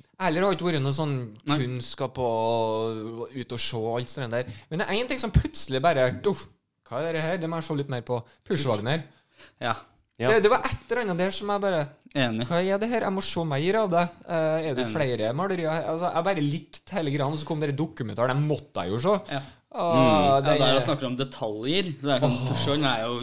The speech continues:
Speaker 2: gud når det kommer til de tingene der, synes jeg. Som kan se på bildet i en evighet, og så er det alltid et eller annet smådetaljer som dukker opp.
Speaker 3: Ja.
Speaker 2: Men dritkult.
Speaker 1: Ja. Det, men dere også knæsjer farger, mye detaljer. Så
Speaker 2: Mm.
Speaker 1: tydeligvis så tiltrekker seg mot det, da.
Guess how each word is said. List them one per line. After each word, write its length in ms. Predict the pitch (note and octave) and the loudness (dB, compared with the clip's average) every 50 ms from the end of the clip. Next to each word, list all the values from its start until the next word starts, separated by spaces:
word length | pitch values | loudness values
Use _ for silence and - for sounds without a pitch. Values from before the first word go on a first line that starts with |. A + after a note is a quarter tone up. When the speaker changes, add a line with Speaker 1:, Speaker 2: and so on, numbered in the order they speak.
| B2+ G2+ B2 B2 - - _ C3 B2 _ - | -6 -8 -10 -14 -16 -18 _ -20 -20 _ -14
Speaker 2:
gud 400 | C3+ B2+ C3 D3 F3 F#3 D#3+ D3 | -12 -8 -6 -6 -6 -4 -4 -2
når 160 | D3 C#3+ C#3+ | 0 2 2
det 80 | D3 | 0
kommer 240 | C#3+ B2+ A2+ A2+ G#2+ | 0 -2 -6 -6 -6
til 80 | G#2 A#2 | -4 -6
de 60 | A#2 A2+ A#2+ | -4 -4 -4
tingene 160 | G#2+ G#2+ G#2+ | -4 -4 -4
der, 160 | A2 A#2 B2+ | -2 -2 -2
synes 200 | C3 - C#3 B2 A2+ | -2 -2 -4 -2 0
jeg. 300 | C#3 C#3 C3+ C3 C3 B2 A#2 | 0 0 0 0 -2 -2 -4
Som 80 | A#2+ | -4
kan 100 | B2 C3+ C3 | -6 -6 -4
se 140 | - C3 A2 - | -2 -2 -2 -2
på 80 | - B2+ | -2 -4
bildet 220 | C3 B2+ A2 - | -4 -4 -4 -6
i 40 | A2 A#2+ | -8 -6
en 80 | - | -4
evighet, 320 | D3 B2+ G#2+ G2+ A2+ A#2 - | -4 -4 -4 -4 -6 -8 -6
og 60 | B2 | -4
så 60 | B2+ | -4
er 60 | B2 - | -4 -4
det 20 | |
alltid 240 | A#2+ A2+ G#2+ - - | -6 -10 -8 -6 -6
et 60 | A#2+ B2 | -6 -4
eller 120 | B2 A2+ A2 | -6 -8 -8
annet 180 | G#2+ - - | -10 -12 -16
smådetaljer 800 | - - - - - C3+ B2+ A#2 G#2 G#2 F#2+ - A2 G2+ G#2 G#2 | -12 -12 -10 -6 -4 -2 -2 -2 -4 -8 -10 -8 -8 -8 -6 -6
som 80 | A#2+ A2 | -6 -8
dukker 300 | A#2 G#2+ - - G#2+ A2+ | -8 -8 -8 -8 -8 -8
opp. 120 | A2+ - _ _ _ - D#2 | -8 -10 _ _ _ -14 -12
Speaker 3:
Ja. 80 | C#2+ C#2 C#2 _ _ | -12 -12 -12 _ _
Speaker 2:
Men 120 | - A#2 A2+ | -12 -8 -6
dritkult. 360 | A#2 A2+ G2+ - - G#2 - A#2+ | -6 -6 -6 -8 -12 -8 -6 -4
Speaker 1:
Ja. 140 | C3+ D#3 D#3 - _ _ _ _ _ _ _ | -4 -4 -6 -10 _ _ _ _ _ _ _
Det, 440 | - C#3+ C#3 C3 C3 A#2+ A#2+ A2+ A#2 | -8 -6 -4 -4 -4 -4 -6 -6 -6
men 160 | B2 C#3+ D#3+ D3+ D#3+ | -8 -8 -6 -6 -2
dere 240 | E3+ F3 E3 C#3+ D3 | 2 2 4 4 4
også 160 | - G3 - - | 2 2 0 0
knæsjer 340 | F#3+ F#3 - - - C#3+ C#3 | 0 0 -2 -2 -2 -4 -4
farger, 320 | C#3 E3 D#3+ D#3+ D3 C#3 C#3 | -4 -4 -4 -2 -2 -2 -2
mye 320 | D3+ D3+ D3+ D#3 D#3 D3+ | -2 -4 -2 -2 -2 -2
detaljer. 480 | C#3+ E3+ E3+ - - B2+ G#2 A2+ D3 D#3 | -2 -4 -6 -4 -6 -6 -2 -2 -2 -2
Så 140 | D#3 - C#3+ | -2 0 2
Speaker 2:
Mm. 60 | C#3+ | 4
Speaker 1:
tydeligvis 320 | F#3 A3 F3+ C3 B2 - D#3 | 4 4 4 2 2 0 0
så 60 | D3+ | -2
tiltrekker 340 | F3 E3 C3 - A2+ G#2 - | -2 -2 -2 -2 -4 -4 -4
seg 140 | - C#3 C#3 | -4 -4 -2
mot 160 | C#3 C3+ C#3 | -2 -2 0
det, 140 | C#3+ D3 E3 | 2 2 2
da. 80 | A3 A#3+ | 2 0